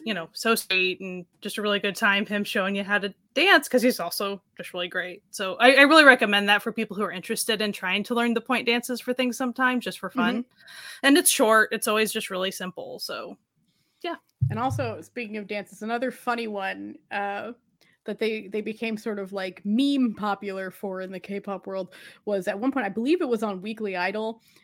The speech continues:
Speaker 2: they were asked to perform a Twice song, and they did the most aggressive, militaristic performance of Cheer Up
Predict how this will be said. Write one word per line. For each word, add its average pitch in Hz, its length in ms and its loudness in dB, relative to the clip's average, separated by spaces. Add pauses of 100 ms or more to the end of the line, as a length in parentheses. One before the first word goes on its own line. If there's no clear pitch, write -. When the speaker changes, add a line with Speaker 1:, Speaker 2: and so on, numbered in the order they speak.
(140)
Speaker 2:
they 202 100 0
were 202 120 0
asked 208 320 0
to 220 80 -8
perform 214 520 -6
a 202 60 -8
Twice 220 500 -4
song, 339 440 -2 (640)
and 226 440 2
they 240 220 4
did 247 260 0
the 269 60 2
most 233 440 0 (140)
aggressive, 220 960 2
militaristic 254 1080 2
performance 233 680 -2
of 202 240 -6
Cheer 240 360 -4
Up 214 240 -4